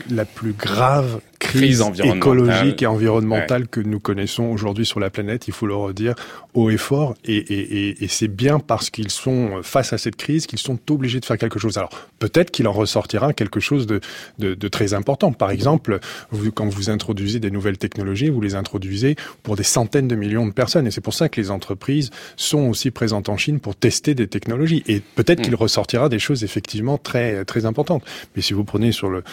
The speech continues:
Speaker 1: sur le, le réchauffement climatique, on sait très bien qu'aujourd'hui, c'est, c'est ce qui va se passer en Chine, et en particulier le, l'attitude des classes moyennes, qui va déterminer l'avenir du climat, euh, en grande partie avec, euh, ce qui se passe en Inde aujourd'hui.
Speaker 2: Mmh.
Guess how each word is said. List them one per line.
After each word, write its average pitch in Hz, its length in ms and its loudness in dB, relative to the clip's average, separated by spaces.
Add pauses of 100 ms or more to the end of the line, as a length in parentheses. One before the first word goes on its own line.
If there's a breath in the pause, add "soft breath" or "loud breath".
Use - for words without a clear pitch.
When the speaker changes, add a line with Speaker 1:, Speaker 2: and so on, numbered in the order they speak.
(200 loud breath)
Speaker 1:
sur 107 240 -6
le, 95 220 -4
le 107 120 -2
réchauffement 101 420 -4
climatique, 95 500 -4
on 107 60 -4
sait 101 160 -6
très - 160 -6
bien 120 180 0
qu'aujourd'hui, 104 500 -2 (220 loud breath)
c'est, - 320 -2
c'est - 260 -2
ce - 100 -2
qui - 120 -6
va 101 100 0
se - 80 -2
passer - 280 -2
en 98 120 -4
Chine, 190 260 2
et 104 60 0
en 95 80 -4
particulier 107 560 -2
le, 95 180 -2
l'attitude 101 480 -6
des 101 120 -2
classes - 280 -4
moyennes, 147 360 2 (340 loud breath)
qui 104 140 -6
va 104 140 2
déterminer 110 540 2
l'avenir 120 420 2
du 107 120 2
climat, 131 520 2
euh, 95 180 0 (260 loud breath)
en 104 80 -4
grande 104 260 2
partie 160 440 2
avec, 107 360 0
euh, 98 80 -4
ce - 100 -6
qui 104 100 -8
se - 60 -8
passe - 200 -4
en 101 140 -2
Inde 139 200 2
aujourd'hui. 151 440 0
Speaker 2:
Mmh. 92 100 -10